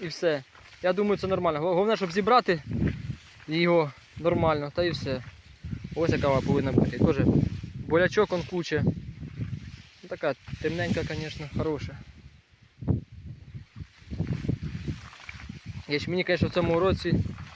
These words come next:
е, виглядають покраще, ніж пшениця. Ну, і пшениця неплоха. Бувало такі, е, роки, що... і добрива вносили,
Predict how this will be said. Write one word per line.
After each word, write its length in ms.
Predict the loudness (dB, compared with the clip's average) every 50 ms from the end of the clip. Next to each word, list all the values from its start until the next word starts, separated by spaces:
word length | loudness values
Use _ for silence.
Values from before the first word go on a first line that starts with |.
| -20 -20 -16 -8 -8 -6 -6 -4 -4
е, 220 | -2 -2 -2 -2 0
виглядають 500 | 0 2 2 4 4 4 4 4 2 0
покраще, 500 | -4 -2 0 0 0 0 -2 -6 -8 -8
ніж 120 | -8 -6
пшениця. 300 | -4 -4 -4 -4 -4 -6 -6
Ну, 60 | -6
і 20 |
пшениця 300 | -6 -4 -6 -6 -4 -4
неплоха. 460 | -4 -4 -4 -4 -4 -2 -2 -4 -4 -6 -12 -20 -20 -20 -20 -20 -18 -14 -14 -12 -10 -10 -10 -10 -10 -14 -14 -16 -20 -20 -20 -20 -20 -20 -20 _ -20 -20 -20 -20 -20 -20 -20 -20 -20 -20 -20 -20 -16 -14 -12
Бувало 400 | -8 -2 2 6 6 6 6 6
такі, 360 | 4 2 4 6 6 6 6 4 0 -10 -10 -10 -8 -4 0
е, 300 | 2 4 4 4 4 4
роки, 340 | 2 2 2 4 4 4 4
що... 240 | 4 4 2 2 2 -2 -4 -4 -4 -6 -6 -10 -18 -20 -20 -18 -6 -2
і 100 | -2 4
добрива 440 | 6 8 8 8 10 8 8 8 8
вносили, 640 | 8 6 6 6 4 2 0 -2 -2 -2 -6